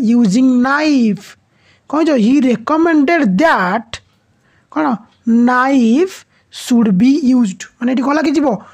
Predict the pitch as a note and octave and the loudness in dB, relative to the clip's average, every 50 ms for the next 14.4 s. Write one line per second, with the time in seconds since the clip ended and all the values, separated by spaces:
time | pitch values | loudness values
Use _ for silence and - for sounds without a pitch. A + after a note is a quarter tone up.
0 | - - - _ _ _ A#3+ A3 A3 A#3 A#3 A#3+ A#3+ F#3+ A3 B3 D#4+ A4+ B4 B4 | -20 -20 -20 _ _ _ -2 0 0 0 0 -2 -2 -2 -2 0 2 2 0 0
1 | - _ _ _ - - B3+ B3+ G#3 F#3+ B3+ B3 A#3 F#3+ G3+ F#3+ A3+ A3 - - | -6 _ _ _ -6 -2 -2 0 0 0 0 0 0 -2 -2 -2 -2 -2 -4 -4
2 | G#3+ G#3+ G3+ G3 G3 G3 F#3+ - _ _ _ _ _ _ _ _ _ _ _ _ | -4 -4 -4 -4 -4 -6 -6 -8 _ _ _ _ _ _ _ _ _ _ _ _
3 | _ _ _ _ _ _ _ _ _ _ _ _ - - - - - - - _ | _ _ _ _ _ _ _ _ _ _ _ _ -20 -20 -20 -20 -20 -20 -20 _
4 | _ - A#3+ B3 B3 A#3+ A3+ - - - A#3 F#3+ A3+ A#3 A3 B3 B3 B3 B3 B3 | _ -2 0 0 0 -2 -4 -8 -8 -4 -2 0 0 0 0 0 0 0 -2 -2
5 | A#3+ - C#4 A3+ C4 E4 G#4 G#4 _ _ _ _ _ _ _ _ _ - A#3 G#3+ | -2 -2 -4 0 0 0 -2 -2 _ _ _ _ _ _ _ _ _ -4 -2 -2
6 | G3 G3 B3 G#3+ A3 C4 G#3+ C#4 D#4 G4 G4+ _ _ _ _ _ _ _ _ _ | -2 -2 -2 -2 -2 -2 -2 0 -2 -2 -4 _ _ _ _ _ _ _ _ _
7 | _ _ - - A3 F#3+ G#3+ C4+ C4+ C#4 G#3+ B3 - - _ C4+ C4 A#3 C#4+ C4+ | _ _ -8 -6 -4 -2 0 0 0 0 0 -2 -4 -4 _ -6 -4 -2 0 0
8 | D#4 F4 G#4+ - _ _ _ _ - G#3+ G3+ A#3+ A#3+ G#3+ C4+ B3 A#3 C#4 C4 C4 | 0 0 0 -4 _ _ _ _ -4 -2 0 0 0 0 -2 -2 -2 -2 0 0
9 | A#3 A3+ A3 A3 G#3 A#3+ B3 B3 B3+ B3 A#3+ C4+ E4+ F4 - - _ _ _ A3 | 0 0 0 0 -2 -2 -2 0 0 0 0 0 0 -2 -4 -12 _ _ _ -2
10 | A3+ A#3+ A#3 A#3 A#3+ C4+ D4+ C4 G#3+ G#3+ F3 A3+ A#3 A3+ G#3 - A3 F#3+ G#3 G3+ | -2 0 0 0 0 0 0 0 0 0 0 0 0 -2 -2 -2 -2 -2 -2 -4
11 | G3 G3+ _ _ _ _ _ _ _ _ A#3 A#3+ B3 C4+ B3 C#4+ D4 D#4 C#4 G3 | -4 -8 _ _ _ _ _ _ _ _ -4 -2 -2 -2 -2 -2 -2 -2 -4 -4
12 | - B3 C4 D#4 G4+ G4+ _ _ _ _ - C#4 B3+ C4+ C4+ C#4 C4 A#3+ A3+ C4+ | -4 -4 -2 -2 -4 -6 _ _ _ _ -4 -2 0 0 0 0 2 2 2 0
13 | C#4+ C4 B3 B3+ B3+ B3+ G#3+ C#4 B3+ G3+ B3 C4 D4 A#3 A#3+ G#3 F#3 A3+ B3+ B3 | 0 0 0 0 0 0 0 0 -2 -2 -2 -2 0 0 0 0 0 0 0 0
14 | A3+ A3+ A3 G#3+ G#3 F3 F#3+ G3 | 0 0 0 -2 -2 -4 -4 -6